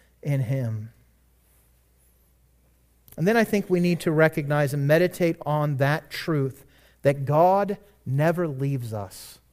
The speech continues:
without hope. We see it in Psalm forty-two and forty-three. "Why are you cast down, O my soul? Why are you in turmoil within me?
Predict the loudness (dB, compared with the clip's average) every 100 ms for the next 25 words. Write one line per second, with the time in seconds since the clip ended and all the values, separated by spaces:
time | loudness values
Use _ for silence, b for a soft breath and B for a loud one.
0 | _ -10 -10 -10 -10 -10 -14 -20 _ _
1 | _ _ _ -14 -14 _ _ _ _ _
2 | _ _ _ _ _ _ _ _ _ _
3 | _ _ _ _ _ _ _ _ _ _
4 | _ _ _ _ _ _ -10 -2 0 0
5 | 0 -2 -4 -8 _ _ -18 -4 -4 -2
6 | -2 -2 -2 -4 -4 -6 -6 -6 -6 -4
7 | -4 -4 -4 -4 -4 -8 -8 -8 -10 -12
8 | -10 -8 -8 -6 -6 -6 -4 -4 -4 -2
9 | -2 -4 B B -2 0 2 -2 -2 -2
10 | -2 0 0 -2 -2 -2 -2 -2